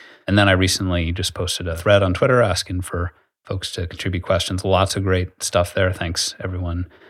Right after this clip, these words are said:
for sending things in. And, uh, yeah, I just thought we'd spend this episode walking through a few of our favorites. We can't answer all of it, obviously. And certainly many of these things I think probably deserve their whole own episode. So you can give us feedback on the feedback episode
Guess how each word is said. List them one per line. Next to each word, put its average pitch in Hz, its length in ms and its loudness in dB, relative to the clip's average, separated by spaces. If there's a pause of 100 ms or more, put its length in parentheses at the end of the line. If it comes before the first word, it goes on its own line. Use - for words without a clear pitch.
(160)
for 85 420 -4
sending 90 300 -4
things 87 260 -4
in. 104 300 2
And, 85 400 -2
uh, 87 180 0
yeah, 92 200 0
I - 20 0
just - 180 -4
thought 85 140 -2
we'd 82 100 -6
spend 90 220 -4
this 87 160 -2
episode 87 500 -4 (320)
walking 90 240 -2
through 90 140 -4
a - 20 0
few 107 180 -2
of 101 80 2
our 90 80 2
favorites. 87 520 -4
We 104 60 -14
can't 87 260 -10 (180)
answer 92 240 -8
all 82 140 0
of 80 80 -4
it, 78 80 -6
obviously. 85 580 -6 (340)
And 87 140 -4
certainly 92 300 4
many 90 180 2
of 90 80 2
these 80 180 0
things 80 200 -4
I 78 80 -4
think 80 220 -8 (140)
probably 82 280 -4
deserve 95 560 0
their 95 140 4
whole 87 180 6
own 80 260 0 (320)
episode. 78 480 -4
So - 80 -4
you 87 80 0
can 92 180 0
give 90 140 2
us 82 220 0 (180)
feedback 98 480 4
on 87 160 2
the 85 60 0
feedback 85 480 0
episode 82 500 -4